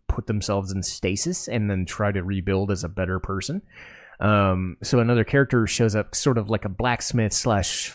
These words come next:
fortune teller kind of lady entity and says to Ruby, like,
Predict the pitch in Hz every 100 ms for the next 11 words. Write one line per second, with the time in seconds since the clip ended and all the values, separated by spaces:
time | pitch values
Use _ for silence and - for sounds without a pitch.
0 | - 123 117 - 202 190 113 98 95 92
1 | - 101 92 85 - 98 98 92 90 85
2 | - - - - - - 120 107 107 107
3 | 90 - 139 110 110 101 101 98 - -
4 | 101 101 95 107 98 170 170 107 101 78
5 | 98 87